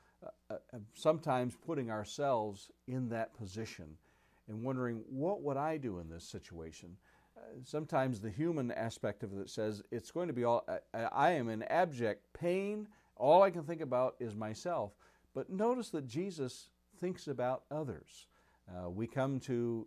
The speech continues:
him being on the cross, and he says, "Father, forgive them, for they know not what they do." At a time to where he is in excruciating pain, he takes the time to ask the Father to forgive them, for they know not what they do.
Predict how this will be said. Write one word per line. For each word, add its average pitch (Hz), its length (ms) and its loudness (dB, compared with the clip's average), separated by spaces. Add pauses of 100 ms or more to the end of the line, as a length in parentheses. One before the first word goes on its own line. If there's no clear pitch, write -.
(140)
him 117 220 -4
being 127 260 0
on 131 140 2
the 135 80 -4
cross, 104 400 -2
and 104 80 -8
he 101 80 -6
says, 101 240 -10
"Father, 165 340 0
forgive 160 400 -2
them, 101 160 -2
for 101 180 -6
they 101 160 -4
know 143 340 -2
not 165 280 -4
what 135 220 -2
they 131 140 -2
do." 151 260 -2 (320)
At 135 80 4
a 131 60 2
time 196 420 4
to 160 120 -4
where 131 380 4 (240)
he 190 220 -2
is 127 180 4
in 123 160 0
excruciating 104 1000 -4
pain, 185 460 -2 (920)
he 170 640 0 (300)
takes 151 260 0
the 156 80 -8
time 107 460 -4 (120)
to 104 320 -4
ask 117 260 0
the 135 80 -4
Father 90 380 -2
to - 120 -14
forgive 110 440 -4
them, 92 100 -6
for 92 200 -10
they 87 140 -8
know 101 220 -4
not 117 240 -4
what 101 180 -4
they 95 100 -8
do. 90 280 -8